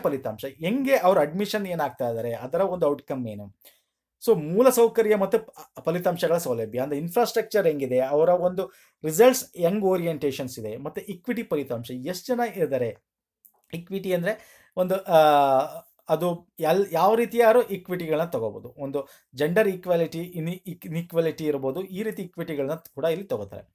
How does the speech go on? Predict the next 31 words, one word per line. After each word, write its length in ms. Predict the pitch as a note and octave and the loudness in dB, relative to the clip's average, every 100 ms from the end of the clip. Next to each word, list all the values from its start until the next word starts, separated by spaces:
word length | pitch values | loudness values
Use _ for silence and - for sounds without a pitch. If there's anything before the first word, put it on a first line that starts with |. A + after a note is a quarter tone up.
| - - _ - | -20 -20 _ -6
ಇಲ್ಲಿ 100 | C4 | -6
ಸೂಚ್ಯಂಕದ 600 | - A#3+ B3 C4+ C4 B3+ | -4 -6 2 2 4 2
ಮಹತ್ವ 460 | A3 G3+ A3 G#3 | 2 2 2 2
ನೋಡೋದಾದ್ರೆ, 680 | G#3 F#3 D3+ B2+ A#2 G3 - _ _ _ _ _ | 2 2 0 0 -2 -6 -10 _ _ _ _ _
ಶಾಲಾ 280 | - F3 C4 | 0 4 4
ಶಿಕ್ಷಣವು 560 | C4 - G3+ A#3 A#3+ - | 2 -4 -2 0 -2 -6
ಯಶಸ್ವಿ 380 | D3 B3 B3+ C4+ | -2 -2 -2 0
ಕಲಿಕಾ 320 | A3+ A3 G#3+ | 2 4 2
ಫಲಿತಾಂಶಗಳಿಗೆ 760 | G3 F#3 F#3 E3+ E3+ D#3 G3+ | 2 0 0 -2 -2 -2 -2
ಕಾರಣ 220 | D3+ C3 | -4 -4
ಆಗುತ್ತೆ 480 | A#2 G2 F#2+ G#2+ - _ _ - | -4 -8 -10 -12 -12 _ _ -12
ಅಲ್ವಾ? 200 | B2+ F#3+ - _ _ E3 | -4 -4 -6 _ _ -6
ಈ 100 | F#3 | -2
ನಿಟ್ಟಿನಲ್ಲಿ 720 | G#3 - B3+ A#3 E3+ B2 _ _ _ - | -2 2 2 2 -4 -8 _ _ _ -12
ಈ 180 | F#3+ B3 | -6 -2
ಏನು 280 | G#3+ G#3 F3 | 0 -2 -2
ಸ್ಕೂಲ್ 300 | - G#3 F3+ | -6 -4 -2
ಎಜುಕೇಷನ್ 460 | E3 F3 F#3 F#3+ | -4 -4 -4 -2
ಕ್ವಾಲಿಟಿ 300 | F3 D#3+ D#3 | 2 2 0
ಇಂಡೆಕ್ಸ್‌ನ 480 | - D#3 E3+ - E3+ | -8 -4 -4 -4 -6
ಮೌಲ್ಯಮಾಪನ 580 | D#3 C#3+ D#3+ D#3 C#3+ C#3+ | -2 0 0 -2 -2 -4
ಏನ್ 160 | C#3 | -4
ಮಾಡ್ತಾರೆ, 680 | B2+ C3 - B2 D3+ _ _ _ - | -4 -4 -4 -6 -6 _ _ _ -6
ಇದು 160 | F3 | -2
ಅಗತ್ಯ 360 | F#3 F3+ A3 A#3+ | 0 0 2 0
ಪರಿಹಾರ 420 | - F#3 F3 E3+ | 2 2 2 0
ಕ್ರಮಗಳನ್ನು 600 | D#3+ C3+ D#3 F3 E3 E3+ | -2 -4 -4 0 0 0
ಕೂಡ 140 | E3+ E3+ | 0 0
ವಿನ್ಯಾಸ 400 | D3+ D3+ C3 C#3 | 0 -4 -4 -4
ಮಾಡಿ 360 | A#2+ A#2+ - _ | -4 -6 -8 _
ಕೊಟ್ಟು 460 | - A#2 B3+ B3 | -12 -4 -4 -4